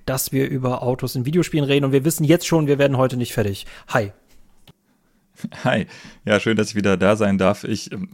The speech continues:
Speaker 2: hab auch, gut, dass du mit peinlichen Wortwitzen einsteigst, äh,
Speaker 1: <laughs>
Speaker 2: einsteigst auch schon mal. Okay, es war schon unf-
Speaker 1: Ja, war das
Speaker 2: freiwillig.
Speaker 1: schon der zweite. Wir
Speaker 2: Ich, äh,
Speaker 1: machen, wir machen
Speaker 2: wollte
Speaker 1: einfach so einen, äh, so einen Zähler rein. Ja, genau. Welchen hast du noch?
Speaker 2: Ja, ja.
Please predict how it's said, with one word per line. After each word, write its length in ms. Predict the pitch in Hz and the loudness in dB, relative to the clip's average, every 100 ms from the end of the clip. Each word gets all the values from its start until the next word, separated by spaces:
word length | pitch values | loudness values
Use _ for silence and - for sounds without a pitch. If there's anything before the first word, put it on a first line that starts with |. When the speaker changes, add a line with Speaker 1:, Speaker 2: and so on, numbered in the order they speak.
| - | -4
Speaker 2:
hab 160 | 101 | -4
auch, 200 | 101 101 _ | -2 -8 _
gut, 160 | 139 127 | -2 0
dass 140 | 120 | 0
du 120 | 127 | 0
mit 160 | 110 98 | 0 0
peinlichen 420 | 113 113 104 101 | 2 2 0 0
Wortwitzen 420 | 110 113 104 101 | 0 -2 -6 -4
einsteigst, 640 | 90 107 - 107 104 - | -2 -2 0 0 2 4
äh, 260 | 175 92 - | 4 4 4
Speaker 1:
<laughs> 20 | |
Speaker 2:
einsteigst 560 | 104 139 - 156 - 185 | 4 0 0 -4 -4 -6
auch 120 | 107 | -6
schon 180 | - 110 | -6 -4
mal. 160 | 101 | -4
Okay, 220 | 101 - 107 | -4 -4 -4
es 200 | - 117 | 0 0
war 120 | 117 | 2
schon 180 | 147 147 | 2 2
unf- 340 | 165 190 147 | 0 0 4
Speaker 1:
Ja, 240 | 151 175 | 8 10
war 120 | 180 202 | 10 8
das 100 | - | 8
Speaker 2:
freiwillig. 20 | |
Speaker 1:
schon 80 | 202 | 4
der 100 | 185 | 6
zweite. 340 | 190 185 165 | 8 8 6
Wir 60 | 135 | 6
Speaker 2:
Ich, 80 | 170 | 6
äh, 20 | |
Speaker 1:
machen, 120 | 180 | 4
wir 60 | 160 | 4
machen 100 | 156 | 6
Speaker 2:
wollte 180 | 139 170 | 8 6
Speaker 1:
einfach 200 | - 160 | 4 2
so 120 | 170 | 2
einen, 100 | 160 | 2
äh, 140 | 151 | 2
so 120 | 143 151 | 2 0
einen 120 | 147 | 0
Zähler 300 | - 151 123 | 4 6 6
rein. 240 | 117 113 | 4 2
Ja, 80 | 131 | 2
genau. 300 | 151 135 120 | 2 2 4
Welchen 240 | 151 185 | 2 4
hast 160 | 160 - | 0 2
du 40 | |
noch? 200 | 147 117 - - - | 0 0 -6 -20 -6
Speaker 2:
Ja, 240 | 101 117 | 4 6
ja. 340 | 113 104 98 | 8 6 2